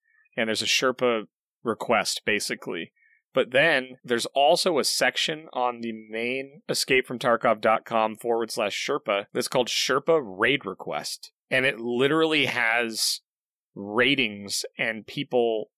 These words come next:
that are Sherpas that you can request them. <laughs>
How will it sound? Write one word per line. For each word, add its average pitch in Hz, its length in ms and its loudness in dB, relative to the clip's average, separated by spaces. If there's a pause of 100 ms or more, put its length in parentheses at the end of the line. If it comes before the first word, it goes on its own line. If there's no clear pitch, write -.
(120)
that 113 220 2
are 107 100 2
Sherpas 101 760 -4 (440)
that 139 140 2
you 120 200 -2
can 120 240 -2
request 117 720 -2
them. 82 280 -10 (300)
<laughs> - 100 -6